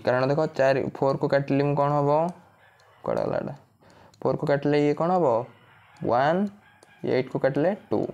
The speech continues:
ତାହେଲେ ଇଏ ୱାନ୍ ବାଇ ଟୁ ହେଇଗଲା। ସେମିତି ଏପଟେ ଦେଖ, ଥ୍ରୀକୁ କାଟିଲେ ୱାନ୍, ଥ୍ରୀ କାଟିଲେ ୱାନ୍। ଦୁଇଟାଙ୍କ ୱାନ୍ ବାଇ ଟୁ, ୱାନ୍ ବାଇ ଟୁ ହଉଛି ନା, ନାଇଁ? ମାନେ ଜାଣିବା ଇଏ ପାରାଲାଲ ଲାଇନ୍ସ।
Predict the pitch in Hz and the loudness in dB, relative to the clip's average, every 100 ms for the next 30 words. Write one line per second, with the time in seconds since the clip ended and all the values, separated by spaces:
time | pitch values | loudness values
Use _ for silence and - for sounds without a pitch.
0 | - _ - - 139 147 147 151 151 160 | -12 _ -6 -2 0 2 2 2 2 2
1 | 160 160 160 165 147 147 143 151 151 147 | 2 2 0 0 -2 -2 0 0 0 0
2 | 165 - - 151 151 147 156 160 185 185 | -2 -2 -2 -2 0 -2 0 0 0 -2
3 | 143 160 190 202 - - _ - 123 - | 0 0 0 -2 -8 -20 _ -8 -4 -4
4 | 147 143 117 117 143 165 165 160 165 165 | -2 -2 -2 -2 0 0 2 2 2 2
5 | 170 165 170 185 202 185 123 117 120 127 | 0 2 0 0 0 -2 -2 -2 0 0
6 | 120 120 147 185 156 - 101 101 101 110 | 0 2 2 2 2 2 2 2 2 2
7 | 139 110 | 0 -2